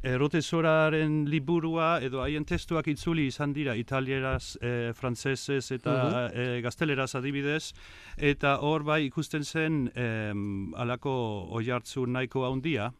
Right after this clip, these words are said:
Speaker 1: eta horregaitik, ba, em, ek-, erabaki dugu euskarara ekartzeko,
Speaker 2: Mhm.
Speaker 1: e, ekartzea testu horiek.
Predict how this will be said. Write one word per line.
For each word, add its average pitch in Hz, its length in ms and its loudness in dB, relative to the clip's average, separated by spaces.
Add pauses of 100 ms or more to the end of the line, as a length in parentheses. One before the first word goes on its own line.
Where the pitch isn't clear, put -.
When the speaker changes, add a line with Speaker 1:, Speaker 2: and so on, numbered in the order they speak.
(380)
Speaker 1:
eta 123 260 -2
horregaitik, 117 540 -2
ba, 127 440 -2
em, 101 640 -8
ek-, - 300 -8 (280)
erabaki 123 360 -2
dugu 123 360 0
euskarara 98 460 -6
ekartzeko, 127 480 -6
Speaker 2:
Mhm. - 80 -14
Speaker 1:
e, 95 240 -8
ekartzea 90 680 -8 (180)
testu 95 580 -8
horiek. 110 320 -6